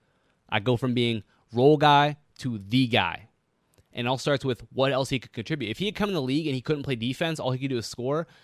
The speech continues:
I don't know if we're talking about the, the same Kawhi Leonard who's got two, two titles. I don't know if we're talking about that guy.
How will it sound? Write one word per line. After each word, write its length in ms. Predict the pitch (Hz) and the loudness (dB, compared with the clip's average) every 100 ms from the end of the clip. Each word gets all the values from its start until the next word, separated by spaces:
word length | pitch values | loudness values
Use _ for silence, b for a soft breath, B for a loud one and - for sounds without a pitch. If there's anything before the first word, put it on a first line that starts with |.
| b b b | b b b
I 120 | 160 | 0
don't 120 | 226 | 2
know 140 | 220 220 | 2 2
if 80 | |
we're 80 | 202 | 2
talking 280 | - 180 214 | -4 -4 -2
about 120 | 151 | -4
the, 180 | 120 - | -6 -10
the 160 | - 123 | -6 -6
same 200 | - 127 | -4 -6
Kawhi 300 | - 120 110 | 0 2 2
Leonard 300 | 104 101 92 | -2 -6 -8
who's 180 | 113 98 | -8 -4
got 180 | 110 78 | -4 -4
two, 200 | 123 113 | -8 -8
two 160 | - 127 | -6 -6
titles. 520 | 117 107 90 85 - _ _ _ _ - | -2 -2 -2 -10 -20 _ _ _ _ -2
I 80 | |
don't 100 | 170 | 0
know 100 | 160 | 0
if 60 | 165 | 0
we're 80 | 143 | 0
talking 220 | 147 175 | -4 -2
about 120 | 113 | -4
that 140 | 98 90 | -6 -6
guy. 220 | 82 | -10